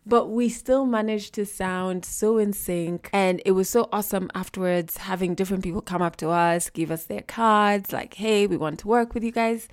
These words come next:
And there was another writer, I'll never forget her name, Maria. And she actually came up to us and she was crying. And she said she normally writes about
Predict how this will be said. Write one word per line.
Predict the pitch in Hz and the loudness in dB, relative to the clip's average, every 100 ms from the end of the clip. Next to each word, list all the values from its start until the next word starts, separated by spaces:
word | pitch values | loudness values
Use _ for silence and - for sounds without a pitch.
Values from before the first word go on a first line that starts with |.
| - - - _ - | -20 -20 -20 _ -2
And | 208 202 202 | 2 2 4
there | 196 | 2
was | 190 | 2
another | 202 208 220 233 | 2 4 4 6
writer, | 214 185 185 - | 6 4 4 0
I'll | 180 175 | 0 0
never | 190 220 | 0 0
forget | 226 185 175 | -2 -2 0
her | 180 | 0
name, | 175 165 165 170 - | 2 2 0 -2 -6
Maria. | - 170 165 175 160 151 175 | -2 0 4 4 4 2 0
And | 202 196 | 2 2
she | - - 233 233 233 233 233 - | 0 0 2 4 4 4 0 0
actually | 208 208 - 208 190 190 185 185 190 | 0 0 -2 -2 0 0 0 -2 -4
came | - 214 214 | -2 2 4
up | 196 - | 2 -2
to | 185 | 0
us | 175 175 - | 0 0 -4
and | 175 160 | -4 -4
she | - | -4
was | 180 - | -6 -8
crying. | - - 185 175 151 73 - 196 | -12 -6 -2 0 0 -6 -10 -8
And | - | -6
she | 180 | -6
said | 180 202 190 | 0 0 0
she | 214 | 0
normally | 208 208 208 | 2 2 2
writes | 185 175 180 202 | 2 0 -2 -6
about | 170 165 | -4 -4